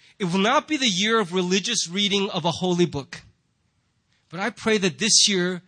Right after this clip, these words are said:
will be a dangerous, exciting, unexpected adventure, opening up God's word, letting him speak, rejoin the conversation of your life.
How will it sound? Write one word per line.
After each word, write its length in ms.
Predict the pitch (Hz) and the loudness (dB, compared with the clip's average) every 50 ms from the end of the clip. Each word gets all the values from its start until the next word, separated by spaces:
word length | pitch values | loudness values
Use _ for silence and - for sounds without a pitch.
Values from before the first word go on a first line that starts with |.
| _ _ _ - | _ _ _ -8
will 120 | 160 165 | -8 -6
be 140 | 151 170 170 | -2 0 0
a 40 | 156 | 0
dangerous, 720 | 123 - - 180 190 214 208 175 196 185 165 147 - - - - | 2 4 4 6 6 4 2 0 -2 -2 0 2 0 0 0 -4
exciting, 920 | 147 - - - - - - 226 214 220 226 175 190 180 156 143 131 117 _ _ _ _ _ _ - | -4 -2 2 4 4 4 4 4 4 2 2 2 0 0 -2 -2 -6 -10 _ _ _ _ _ _ -4
unexpected 960 | 185 214 247 247 247 - - - - - - - 202 196 180 - - 185 160 | -2 0 0 0 0 0 0 2 2 0 0 -2 -4 -4 -4 -4 -6 -4 -2
adventure, 640 | 156 143 123 156 151 143 135 - - - 110 110 - _ _ _ _ _ _ _ _ _ _ _ _ _ _ _ _ - | -2 -4 0 0 0 0 0 -4 -6 -8 -10 -14 -18 _ _ _ _ _ _ _ _ _ _ _ _ _ _ _ _ -2
opening 460 | - 196 214 208 - 254 247 233 214 202 | 0 0 0 0 -2 -4 -2 -2 -2 -4
up 180 | 196 185 - _ _ _ - | -6 -6 -8 _ _ _ -10
God's 520 | - 170 175 185 190 190 196 175 - - | -8 -8 -6 -6 -6 -8 -8 -8 -10 -12
word, 680 | 208 147 131 143 160 185 185 170 151 139 135 139 131 _ _ _ _ _ _ _ _ _ _ _ _ - | -12 -12 -12 -12 -12 -12 -12 -14 -16 -18 -18 -20 -20 _ _ _ _ _ _ _ _ _ _ _ _ -8
letting 280 | 147 185 196 226 226 | -6 -4 -2 -2 -2
him 260 | 190 - 202 196 185 165 | -4 -2 -4 -4 -2 0
speak, 640 | - - - - - - - 220 202 165 - - - - - - | 0 0 0 -2 -4 -6 -6 -6 -6 -6 -8 -12 -20 -20 -16 -6
rejoin 680 | 139 165 220 240 220 170 143 - 214 214 220 233 214 | 2 4 4 4 4 4 2 4 4 4 4 4 2
the 100 | 160 156 | 0 -2
conversation 840 | - - - 196 202 190 175 170 - - - 202 196 - - 175 165 | -2 0 0 2 2 2 2 2 4 4 4 4 4 4 2 2 0
of 120 | 156 147 | 0 0
your 140 | 165 160 151 | 0 -2 0
life. 360 | 156 160 160 143 - _ _ | 0 -2 -4 -4 -6 _ _